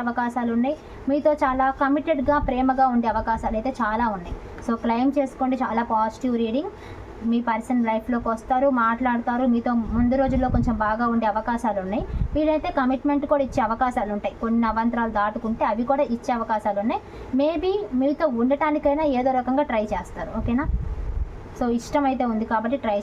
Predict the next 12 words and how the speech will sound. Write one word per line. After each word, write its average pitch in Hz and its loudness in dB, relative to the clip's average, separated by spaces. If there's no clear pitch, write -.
చేస్తారు. 190 -4
So 226 0
క్లెయిమ్ 240 2
చేసుకోండి, 262 2
కామెంట్లో 240 2
త్రిబుల్ 262 2
త్రీ 269 0
అని 247 0
పెట్టండి, 247 0
లైక్ 233 -2
చేయండి, 247 2
వీడియోని 294 2